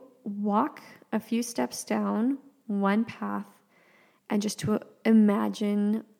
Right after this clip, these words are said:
what going down this path would, would bring, right? Like, what are some of the experiences? What are some of the feelings that you would have? And then it was so interesting. And this is the part that I think,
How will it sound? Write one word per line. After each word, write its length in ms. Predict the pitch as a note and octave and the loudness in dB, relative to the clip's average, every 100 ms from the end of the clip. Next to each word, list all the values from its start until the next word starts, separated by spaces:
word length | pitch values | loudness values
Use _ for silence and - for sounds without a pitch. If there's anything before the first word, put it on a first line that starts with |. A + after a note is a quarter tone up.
| _ _ _ _ _ _ | _ _ _ _ _ _
what 400 | A3+ G3 G#3 - | -4 0 0 0
going 320 | F#3 G3 G3 G3 | 0 2 2 0
down 280 | G3+ - | -2 -2
this 220 | G3 G3+ - | -2 -4 -8
path 680 | - - A2 F#3 - - _ - _ _ _ | -16 -8 -6 -6 -10 -20 _ -20 _ _ _
would, 420 | G3+ G#3 F#3+ G3 - _ _ _ | -2 0 0 -4 -18 _ _ _
would 260 | - G#3 E3+ | 0 0 2
bring, 500 | F#3 E3+ - - G3 - | 0 0 -4 -10 -12 -6
right? 280 | G3+ A#3 | -4 -2
Like, 160 | - - | -2 -2
what 100 | G#3+ | -2
are 60 | A#3 | -2
some 180 | - | -4
of 60 | B3 | -2
the 140 | A#3+ | 0
experiences? 1040 | A#3 A3+ - - G#3 G3+ G3 G3 G3 G#3+ G3+ | -2 -4 -10 -4 -2 0 0 -2 -4 -8 -6
What 140 | A3 | -6
are 60 | A3+ | -6
some 160 | - A#3 | -6 -4
of 60 | |
the 80 | A#3 | -4
feelings 640 | A3+ - - G#2+ G#2+ G#2+ | -6 -4 -2 -2 -2 -4
that 140 | - - | -6 -4
you 80 | |
would 100 | G#3 | -6
have? 480 | F3 G#3 G#3 G#3 F#3 - _ _ _ _ _ _ _ _ - | -6 -8 -6 -6 -10 -16 _ _ _ _ _ _ _ _ -2
And 300 | G#3+ G#3 G#3+ | 0 2 2
then 460 | G#4 F#4+ D4+ D#4 - | 4 4 4 2 2
it 80 | A3 | -2
was 120 | A3 | -4
so 220 | - D#4+ | -6 -2
interesting. 600 | D4+ D4+ A3+ A3 G#3+ G#3+ A3 | 0 0 -2 -4 -4 -2 0
And 180 | G3 | 0
this 220 | G3+ C4+ A#3+ | 2 0 0
is 100 | G#3+ | -2
the 100 | G3+ | -2
part 260 | - F#3+ | -2 -2
that 140 | A3 - | -2 -2
I 80 | A3 | -4
think, 440 | - F#3+ - - | -2 -4 -4 -12